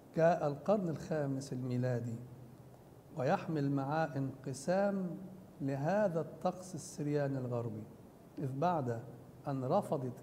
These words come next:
كنيسة أنطاكيا مقررات مجمع خلق دنيا سنة ربعمية واحد وخمسين ميلادية، نشأت عداوة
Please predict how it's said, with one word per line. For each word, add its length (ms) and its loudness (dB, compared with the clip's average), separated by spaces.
كنيسة 480 0
أنطاكيا 640 -2
مقررات 840 2
مجمع 520 0
خلق 560 -2
دنيا 460 0
سنة 360 0
ربعمية 800 0
واحد 360 2
وخمسين 840 -2
ميلادية، 680 0
نشأت 540 0
عداوة 600 4